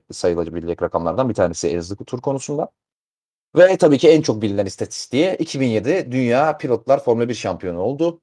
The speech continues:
Ferrari ile beraber Raikkonen. Ve kariyerini dediğimiz gibi iki bin yirmi bir sezonu sonunda, e, sonlandırmaya karar verdi.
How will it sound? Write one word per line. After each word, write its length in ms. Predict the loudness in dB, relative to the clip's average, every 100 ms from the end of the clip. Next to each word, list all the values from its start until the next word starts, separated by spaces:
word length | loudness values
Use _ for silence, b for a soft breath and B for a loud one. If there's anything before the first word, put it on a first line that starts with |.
| _ _
Ferrari 380 | 4 6 4
ile 160 | 4 2
beraber 340 | 4 4 2
Raikkonen. 360 | 0 -4 -6 -8 _ _ _ _ _ _ _ _ _ _ _ _ 2
Ve 140 | 4
kariyerini 380 | 6 6 4 2
dediğimiz 280 | -2 -2 -4
gibi 180 | -4 -6
iki 160 | -6
bin 80 | -6
yirmi 200 | -6 -6
bir 60 | -6
sezonu 300 | -6 -8 -6
sonunda, 520 | -6 -4 -4 -4 -6 _ _ -2
e, 180 | 0 2
sonlandırmaya 540 | 2 2 2 2 4
karar 220 | 4 4
verdi. 280 | 4 2